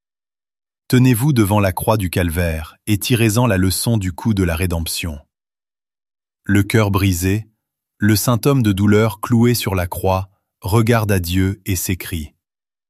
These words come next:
Mon Dieu, mon Dieu, pourquoi m'as-tu abandonné ? »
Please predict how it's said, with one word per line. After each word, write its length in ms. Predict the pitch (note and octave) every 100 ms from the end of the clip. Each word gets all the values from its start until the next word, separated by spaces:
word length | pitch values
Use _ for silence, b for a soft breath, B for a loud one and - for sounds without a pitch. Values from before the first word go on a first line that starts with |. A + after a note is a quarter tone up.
| _ _ _ _
Mon 200 | G2 G2+
Dieu, 360 | F#2+ F#2 F#2 E2+ - _ _ _ _
mon 200 | G2 F#2
Dieu, 360 | E2 F2 D#2+ D2+ _ _ _ _ _ _ _ _
pourquoi 340 | A#2 - C3+
m'as-tu 300 | A#2 F#2+ -
abandonné ? » 640 | F#2+ F2 F2 F2 E2+ F2